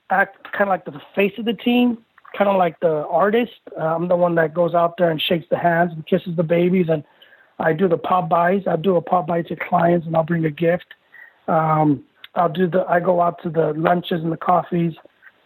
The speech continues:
I go out to the hand the keys and take the pictures with the clients. Um, I do the follow-up calls thirty days after close, three months after close, and a year after close to say congratulations on the, on their yearly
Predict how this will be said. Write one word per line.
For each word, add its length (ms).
I 140
go 200
out 200
to 60
the 80
hand 240
the 40
keys 400
and 120
take 180
the 60
pictures 420
with 120
the 60
clients. 640
Um, 680
I 140
do 160
the 80
follow-up 720
calls 440
thirty 180
days 220
after 440
close, 460
three 140
months 220
after 200
close, 480
and 140
a 40
year 280
after 220
close 460
to 100
say 160
congratulations 760
on 140
the, 200
on 180
their 140
yearly 600